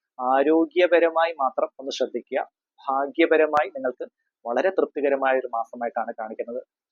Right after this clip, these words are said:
ദിവസവും വിളക്ക് തെളിയിച്ച് മൂന്ന് തവണയെങ്കിലും കുറഞ്ഞത് മഹാലക്ഷ്മി അഷ്ടകം ജപിക്കുന്നത്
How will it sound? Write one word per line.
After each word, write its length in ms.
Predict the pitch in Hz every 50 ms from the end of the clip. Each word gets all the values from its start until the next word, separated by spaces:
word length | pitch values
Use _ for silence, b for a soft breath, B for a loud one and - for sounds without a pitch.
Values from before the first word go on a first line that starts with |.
| _ _ _ _ _ _ 127
ദിവസവും 440 | 143 156 185 185 - 202 160 120 - _ _ _ _ _ _ -
വിളക്ക് 240 | 123 123 123 - 135
തെളിയിച്ച് 320 | 131 127 120 120 - - 156
മൂന്ന് 300 | 139 127 127 131 139 139 135 131
തവണയെങ്കിലും 520 | 120 127 131 139 131 123 117 135 147 156 _ -
കുറഞ്ഞത് 400 | 123 120 127 139 156 165 123 117 113 _ _ _ _ _ _ _ _ _ _ -
മഹാലക്ഷ്മി 540 | 120 - - 131 131 131 127 - - 139 131
അഷ്ടകം 580 | 120 117 - - _ _ - 165 131 120 107 _ _ _ _ _ _ _ _ _ _ _ _ _ _ _ _ _ _ _ _
ജപിക്കുന്നത് 580 | - 139 143 139 135 - 147 131 123 113 - -